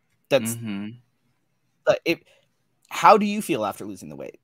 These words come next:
Speaker 1: 'Cause how I feel doesn't fucking matter. Do you feel good about losing the weight?
Speaker 2: Yeah.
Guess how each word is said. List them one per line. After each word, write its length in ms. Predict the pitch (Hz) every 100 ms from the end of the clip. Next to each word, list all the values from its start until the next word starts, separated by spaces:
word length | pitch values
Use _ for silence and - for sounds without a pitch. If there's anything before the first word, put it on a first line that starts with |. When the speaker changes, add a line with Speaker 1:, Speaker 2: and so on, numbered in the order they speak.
| -
Speaker 1:
'Cause 120 | 147
how 200 | 127 151
I 140 | 165 -
feel 400 | - 127 117 110
doesn't 360 | - 135 123
fucking 260 | 110 127 95
matter. 420 | 110 135 50 50 _ _ _ _ _ _ 113
Do 140 | 139
you 200 | 135 151
feel 200 | 156 214
good 140 | 196 214
about 180 | 214
losing 240 | 214 208 214
the 80 | 208
weight? 160 | 208
Speaker 2:
Yeah. 360 | 220 - 87